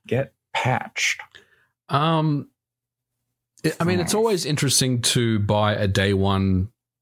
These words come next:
Speaker 2: new system, but, and look, you know, i-, i-, if, if Bloomberg's report is accurate, that is, there is a new chip in there, then yeah, I mean, there is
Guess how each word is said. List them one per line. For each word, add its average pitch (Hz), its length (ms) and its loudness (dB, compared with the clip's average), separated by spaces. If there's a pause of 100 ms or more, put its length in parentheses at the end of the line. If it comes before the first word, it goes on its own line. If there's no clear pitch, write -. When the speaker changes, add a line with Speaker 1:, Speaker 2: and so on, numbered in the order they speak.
(340)
Speaker 2:
new 107 180 2
system, 113 680 0 (500)
but, 117 560 0 (1120)
and 165 240 0
look, 120 260 -2
you 143 80 0
know, 104 280 2
i-, 160 180 -10
i-, 147 180 -2
if, 143 380 -2
if - 500 -4 (160)
Bloomberg's 127 600 0
report 101 460 0 (220)
is 90 360 2
accurate, 127 460 0 (180)
that 90 160 2
is, 87 420 2
there 92 300 0
is 90 120 0
a 90 40 2
new 90 160 2
chip 85 240 -2
in 92 140 0
there, 139 300 -2 (840)
then 156 160 0
yeah, 180 240 0
I 107 60 0
mean, 110 260 2
there 107 240 2
is 98 480 2